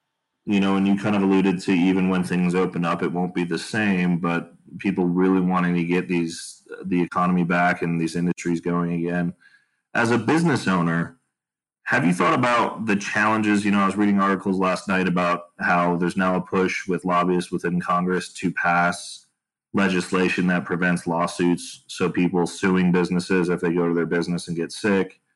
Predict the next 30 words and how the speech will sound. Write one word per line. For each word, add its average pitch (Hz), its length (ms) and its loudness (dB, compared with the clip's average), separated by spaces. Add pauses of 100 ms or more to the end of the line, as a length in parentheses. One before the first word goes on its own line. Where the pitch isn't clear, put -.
(540)
You 104 80 2
know, 107 380 0
as 110 180 0
a 123 40 2
business 135 380 0
owner 117 220 0
that 104 160 2
has 95 300 2
brands 98 640 2
that 95 200 0
have 85 260 -4
value 98 520 4
and, 85 260 -2
and, 85 440 -2 (180)
you 95 140 0
know, 87 320 0 (300)
interface 98 440 2
with 87 100 -2
the 87 60 -2
community 92 440 2
on 85 100 0
a 82 40 0
daily 87 300 2
basis, 87 580 -2
have 120 120 0
you 170 60 2
thought 135 300 0
about 110 460 0 (380)
where 98 440 2
that 92 420 2